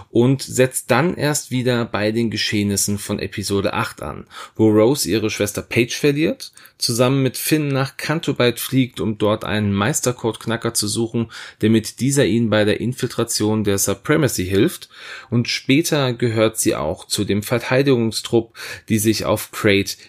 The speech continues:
gegen die Erste Ordnung stellen. Sie war es, die Finn vor dem sicheren, aber sicher auch heldenhaften Tod bewahrte,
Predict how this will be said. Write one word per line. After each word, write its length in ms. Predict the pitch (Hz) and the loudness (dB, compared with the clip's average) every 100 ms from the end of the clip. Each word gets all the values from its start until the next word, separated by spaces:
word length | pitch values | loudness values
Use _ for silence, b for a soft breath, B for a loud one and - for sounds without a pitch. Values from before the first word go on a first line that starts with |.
| B | B
gegen 380 | 104 104 98 95 | 0 0 2 0
die 180 | 92 101 | 0 0
Erste 440 | 69 - - 113 | 0 -4 0 0
Ordnung 440 | - 104 - 98 85 | 0 -4 -4 -8 -8
stellen. 400 | - - 50 - _ _ _ _ _ _ _ _ _ _ - | -8 -8 -10 -18 _ _ _ _ _ _ _ _ _ _ -6
Sie 300 | 104 170 160 | 0 2 2
war 220 | 131 123 | 0 0
es, 180 | 120 - | -2 -2
die 140 | 117 | -4
Finn 320 | - 127 127 | 0 2 2
vor 180 | - 113 | 0 0
dem 160 | 104 98 | 0 0
sicheren, 580 | 110 143 139 120 120 B B B | 0 2 2 2 0 B B B
aber 280 | 113 113 123 | 0 2 2
sicher 320 | 135 131 113 | 0 0 0
auch 160 | 143 | 0
heldenhaften 920 | - 143 156 147 139 120 117 - 127 120 | -2 0 2 2 0 -2 -4 -4 -6 -6
Tod 380 | - 131 127 | -2 -2 -2
bewahrte, 640 | - 98 95 95 - 107 | -4 -2 0 -2 0 -2